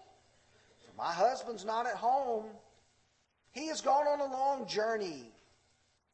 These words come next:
He's taken a bag of money with him, and he will come home on the appointed day.'" Oh, if you start looking at her enticing propositions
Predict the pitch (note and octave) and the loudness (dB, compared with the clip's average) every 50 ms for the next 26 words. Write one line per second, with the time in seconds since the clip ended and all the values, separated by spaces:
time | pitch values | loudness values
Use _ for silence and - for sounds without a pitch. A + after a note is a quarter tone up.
0 | _ _ _ _ - - - _ - - - - - - B2+ C3+ D3+ D3 C#3+ C3 | _ _ _ _ -20 -20 -20 _ -20 -20 -18 -12 -6 -4 -4 -4 -4 -6 -2 0
1 | E3+ E3+ F#3 G3 F#3 G3+ G3+ G#3 A#3 C4 C#4+ C#4+ C#4 A#3 G3 F#3+ E3 C#3 - C3 | 2 4 4 4 2 0 -4 -4 -2 -2 -2 -2 -4 -4 -4 -4 -4 -4 -6 -12
2 | B2 A#2 G2+ G2 F#2 F2+ E2+ - - _ _ _ _ _ _ _ _ _ _ _ | -12 -12 -12 -12 -14 -16 -20 -20 -20 _ _ _ _ _ _ _ _ _ _ _
3 | - - - - F#2 G2 A2+ B2 C#3 C#3+ D3 C#3+ - D#3+ E3 D#3 - - F#3+ F#3 | -20 -20 -20 -20 -18 -14 -14 -12 -8 -8 -8 -4 -4 -4 -4 -4 -6 -2 0 0
4 | E3 C#3 A#2+ A#2+ A#2 A#2 - - A#2+ B2 A#2+ A#2+ A#2+ A#2+ A#2+ A#2+ B2 - - _ | 0 0 -4 -6 -10 -14 -10 -8 -6 -4 -4 -6 -8 -10 -12 -14 -18 -20 -20 _
5 | _ _ - _ - E3 C3+ C#3 C3 - - - C#3+ B2+ A2+ - A2+ A2 - - | _ _ -20 _ -14 -10 -10 -10 -10 -10 -10 -10 -10 -10 -10 -12 -16 -18 -18 -20
6 | _ - - B2 B2 A2 G2+ G2 E2 - - F#2+ F2 E2 _ _ _ _ _ _ | _ -20 -14 -10 -8 -8 -8 -10 -12 -18 -20 -20 -20 -20 _ _ _ _ _ _
7 | _ _ _ _ _ _ - - - - - _ _ _ _ _ _ _ - - | _ _ _ _ _ _ -20 -20 -20 -20 -20 _ _ _ _ _ _ _ -10 -8
8 | C#3 D3 - E3+ E3 - - F3 E3 D#3+ - E3+ D3+ D#3 D3+ D3+ D3 C#3 C3+ C3+ | -8 -8 -8 -10 -14 -10 -4 -2 -2 -2 -2 0 0 0 0 0 -4 -12 -6 -2
9 | C3+ C3 - - C3+ C#3+ C#3 - - C3+ C3+ B2 - - - E3 D#3+ E3+ E3 D#3+ | -2 -2 -2 -2 -4 -4 -4 -6 -8 -14 -16 -14 -16 -12 -4 -2 0 0 0 -4
10 | - D#3+ D#3 C#3+ C#3 - - - D3 C#3 - D3+ C3 - D3+ D#3 D3 - - C#3 | -8 -10 -10 -10 -10 -8 0 2 2 2 2 -4 -8 -8 -8 -8 -6 -6 -8 -10
11 | B2+ A#2+ A2 - - - | -10 -12 -16 -16 -18 -18